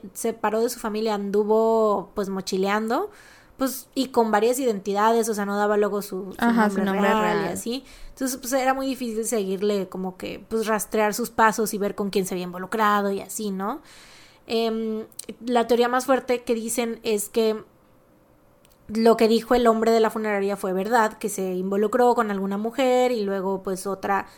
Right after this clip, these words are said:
Speaker 1: o sea, la engañó con otra y las dos como que se juntaron para, eh, pues, vengarse de él, y que incluso, pues, una de estas dos mujeres pudo ser la que llamó al periódico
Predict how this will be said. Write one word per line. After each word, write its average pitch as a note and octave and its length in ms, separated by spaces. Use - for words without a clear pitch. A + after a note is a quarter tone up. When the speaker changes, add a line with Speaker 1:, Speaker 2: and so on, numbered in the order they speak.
Speaker 1:
o - 40
sea, A#3 80
la A3 80
engañó G3+ 360
con A#3+ 160
otra B3 520
y A#3 60
las G3 240
dos G3+ 200
como G#3+ 220
que - 80
se F#3+ 140
juntaron A3 520
para, G3 520
eh, G3+ 460
pues, G#3 300
vengarse G3 560
de C#4 300
él, C#4+ 200
y B3+ 220
que A#3+ 140
incluso, B3 360
pues, C4 160
una A#3 160
de G#3+ 60
estas G#3+ 240
dos A3+ 140
mujeres A#3+ 400
pudo G#3 180
ser G3 140
la F#3 120
que A3+ 140
llamó G#3+ 500
al G3+ 160
periódico G#3 840